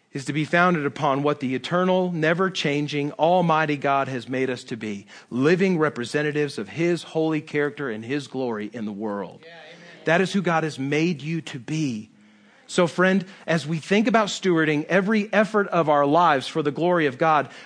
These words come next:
Speaker 1: first begin by taking comfort in who God has made you to be, his image bearer.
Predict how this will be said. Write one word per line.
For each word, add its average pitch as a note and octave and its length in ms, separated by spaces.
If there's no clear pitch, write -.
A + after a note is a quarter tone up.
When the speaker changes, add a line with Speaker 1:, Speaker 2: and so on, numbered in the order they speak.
Speaker 1:
first B3 380
begin A3 340
by F#3 120
taking A#3 520
comfort G#3 440
in D#3+ 160
who G#3+ 300
God G3 400
has D#3 220
made F3+ 320
you F#3+ 160
to F#3+ 120
be, C#3 420
his D3 220
image D3 300
bearer. F2 320